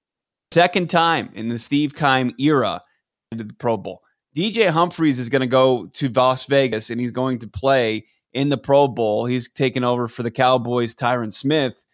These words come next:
uh, as, at the tackle position as a replacement. So the second time, he's gonna be the second first rounder for Steve Keim to go to the Pro Bowl. Kyler Murray was the only one at that point. So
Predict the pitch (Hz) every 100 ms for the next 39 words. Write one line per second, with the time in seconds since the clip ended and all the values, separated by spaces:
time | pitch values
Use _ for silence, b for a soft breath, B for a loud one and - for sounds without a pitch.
0 | _ _ - 120 123 120 113 - 120 117
1 | 113 110 92 - 107 - - 147 143 143
2 | 131 123 113 104 110 107 104 104 - 156
3 | - 120 - 117 110 156 151 147 131 143
4 | 139 120 113 123 120 120 113 113 143 139
5 | 120 - 131 110 123 135 117 117 - 127
6 | 117 - 147 151 113 - _ _ _ _
7 | 135 123 127 117 120 104 139 156 131 120
8 | 110 107 _ 151 151 147 123 131 135 113
9 | 104 107 123 156 190 143 107 92 85 87
10 | - 113 95 76 127 113